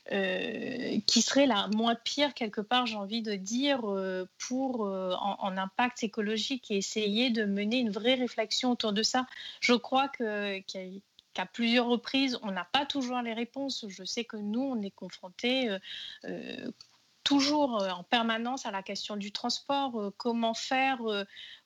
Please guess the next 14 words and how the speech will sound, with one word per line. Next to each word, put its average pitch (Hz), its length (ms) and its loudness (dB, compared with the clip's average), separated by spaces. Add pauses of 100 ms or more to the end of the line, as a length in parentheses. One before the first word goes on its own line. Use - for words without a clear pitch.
comment 254 300 2
faire 277 280 -2
pour 226 120 -10
faire 214 200 -4
circuler, 240 760 -2
euh, 226 80 -2
des 202 140 -4
livres 233 280 -4
quand 214 240 -6
on 208 60 -4
est 214 120 -4
dans 220 120 -2
une 240 240 0
île ? 269 300 0